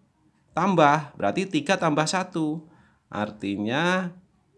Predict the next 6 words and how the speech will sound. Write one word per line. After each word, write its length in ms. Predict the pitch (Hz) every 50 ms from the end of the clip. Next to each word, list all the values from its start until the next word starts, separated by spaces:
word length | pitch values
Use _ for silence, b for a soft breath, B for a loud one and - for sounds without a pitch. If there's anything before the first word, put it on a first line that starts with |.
| _ _
tiga 240 | - 110 - 131 123
tambah 300 | - 120 113 110 110 104
satu 400 | - 117 95 95 - - 165 185
sama 300 | - 156 120 120 117 113
dengan 480 | - 107 117 135 165 196 185 170 - -
empat. 800 | - - 110 113 - - - 147 135 123 110 104 98 92 92